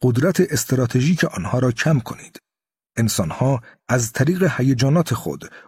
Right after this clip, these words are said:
قدرت درک و برداشت دارند. آنها تمایل دارند دنیا را بر اساس آنچه می‌بینند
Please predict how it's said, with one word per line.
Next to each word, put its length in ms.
قدرت 400
درک 360
و 40
برداشت 500
دارند. 460
آنها 220
تمایل 460
دارند 460
دنیا 300
را 100
بر 280
اساس 360
آنچه 420
می‌بینند 680